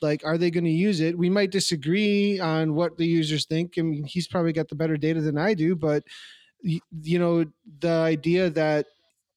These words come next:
game development that would help everybody and do something, like Shane said, how is this gonna do something for everybody? I would put more gamification in that could then be used by everybody and make it more of an esport,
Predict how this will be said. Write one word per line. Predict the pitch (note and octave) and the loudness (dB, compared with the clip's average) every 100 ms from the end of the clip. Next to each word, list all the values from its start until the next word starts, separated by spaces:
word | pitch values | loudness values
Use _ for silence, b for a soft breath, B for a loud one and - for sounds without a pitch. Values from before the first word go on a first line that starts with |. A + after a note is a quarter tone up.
| D3+ | -6
game | C3+ F#3+ A#3 | 0 2 2
development | A3 E3+ E3+ E3 E3+ D#3+ | 2 0 0 2 0 0
that | D#3+ D#3 | -2 0
would | E3 | -2
help | C#3+ F3 E3+ | 0 0 0
everybody | D#3+ E3+ F#3 D3 B2+ C3 | 0 0 0 0 0 0
and | D3 C#3 | -2 -4
do | D3+ E3+ | -2 0
something, | D#3+ F3 E3 D#3+ | 0 -2 -2 -2
like | E3 | 0
Shane | - G3+ G3 | 2 2 0
said, | D#3+ A3 G3 B2 - B B - | 0 2 2 0 -6 B B -4
how | F#3+ G3+ | 2 2
is | G3 | 2
this | G3 | -2
gonna | G#3 F#3+ | 0 0
do | F3 F#3+ | 0 0
something | - F3 F3+ | 0 -2 -2
for | D#3 E3 | -2 0
everybody? | F3+ G3 D3+ C3+ C3+ C#3 B B _ | 2 0 0 0 -2 -4 B B _
I | E3 | 0
would | F#3 F3+ D3+ - _ | 2 0 -4 -14 _
put | - G#3+ A3+ - | -2 -2 -2 -2
more | F3 F#3+ G3 | 0 2 0
gamification | D3+ E3+ F#3+ F#3+ F#3 D#3+ F#3+ A3 - F3 | 0 -2 0 -2 -4 -2 -2 0 0 0
in | D#3+ E3 | 0 0
that | D#3+ E3 | -2 -2
could | - D#3+ | -4 -2
then | F3+ F3+ | -2 0
be | E3+ | -2
used | E3 G3 F#3 | 0 0 0
by | D3+ E3+ G#3+ | -2 0 0
everybody | F3+ D#3+ D3+ D3 D3 E3 - | 0 0 -2 0 0 0 -2
and | F#3 G3+ G#3+ | -2 0 0
make | F3+ F3+ F3 | 0 0 -2
it | F3+ | -4
more | E3 E3 | -2 0
of | D#3 | -2
an | D#3 | -2
esport, | D#3+ D#3+ - C#3+ C#3 | -2 -2 -2 -2 0